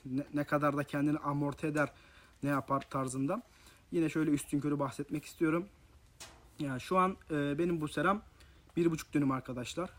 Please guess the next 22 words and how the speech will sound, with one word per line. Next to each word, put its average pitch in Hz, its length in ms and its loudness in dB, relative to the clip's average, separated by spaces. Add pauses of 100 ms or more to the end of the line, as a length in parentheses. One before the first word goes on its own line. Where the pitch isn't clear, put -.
(280)
Ben 147 200 0
buraya 143 160 0
genelde 143 320 0
ortalama 147 480 -4
salatalık 156 460 0
dikiyorum. 135 340 -10 (140)
Bu 143 60 -14
seramda 127 340 -4
salatalık 127 420 -6
güzel 135 180 -4
oluyor. 123 280 -8
Diğer 127 180 -4
seramlarda 127 420 -6
domatesim 139 420 -2
güzel 120 180 -4
olduğu 120 200 -6
için 180 240 -8 (540)
öyle 127 280 -4
bir 170 160 -2
ayrım 139 300 -2
yaptım 120 300 -8
arkadaşlar. 117 500 -10